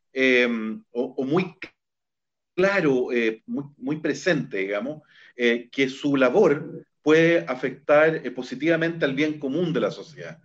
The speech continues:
Entonces, es una invitación también, no, no, no, no tratamos de ser talibanes en términos de, eh, mira, si no eres perfecto, no entra,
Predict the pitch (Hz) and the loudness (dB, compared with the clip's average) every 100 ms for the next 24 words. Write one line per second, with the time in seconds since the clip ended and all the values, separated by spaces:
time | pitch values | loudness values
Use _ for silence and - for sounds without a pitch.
0 | - - - 143 151 147 - _ _ - | -18 -18 -8 -2 2 0 -2 _ _ -4
1 | 156 185 180 165 151 147 - 240 226 175 | -2 0 0 0 0 -2 -2 -2 -2 -2
2 | 117 110 113 117 117 120 113 101 120 117 | -6 -4 -4 -4 -6 -6 -8 -8 -10 -8
3 | 123 123 120 131 143 135 139 131 - _ | -6 -4 -4 -2 -4 -2 -4 -4 -12 _
4 | _ - 127 120 120 151 156 147 131 120 | _ 0 2 4 4 2 0 -2 -4 -4
5 | 135 139 139 131 117 123 131 131 _ _ | -4 -2 -4 -4 -2 0 0 -2 _ _
6 | _ 113 113 110 110 143 131 107 104 98 | _ 0 2 2 2 0 4 4 2 -2
7 | 117 110 127 147 147 131 120 151 147 143 | -8 -2 0 2 0 -2 -2 2 2 0
8 | - 131 127 120 135 156 143 143 131 123 | -2 0 0 0 0 0 -2 -4 -4 -4